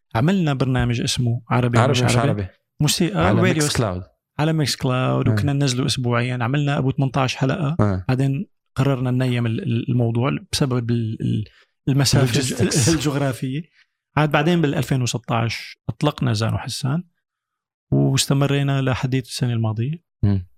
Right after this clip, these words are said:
Speaker 1: آه، لظروف عديدة. هلأ نحن واضح للي ما بيعرف، نحن كتير، كتير أصدقاء وأخوة، فما يعني، يعني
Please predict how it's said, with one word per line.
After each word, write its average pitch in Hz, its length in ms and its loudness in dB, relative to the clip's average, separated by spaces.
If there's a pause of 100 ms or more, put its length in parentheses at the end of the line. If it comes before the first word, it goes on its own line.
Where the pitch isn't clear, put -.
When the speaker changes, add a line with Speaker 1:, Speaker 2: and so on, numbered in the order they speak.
(680)
Speaker 1:
آه، 120 600 0 (460)
لظروف 143 520 2
عديدة. 127 480 -2 (160)
هلأ 127 200 -2
نحن 147 340 2 (260)
واضح 127 420 -2 (100)
للي 113 180 -2
ما 139 120 2
بيعرف، 123 340 -2
نحن 127 180 -2
كتير، 139 400 -2 (100)
كتير 160 380 0
أصدقاء 123 480 -2
وأخوة، 135 480 0 (100)
فما 156 440 0
يعني، 123 320 -4 (720)
يعني 113 220 -2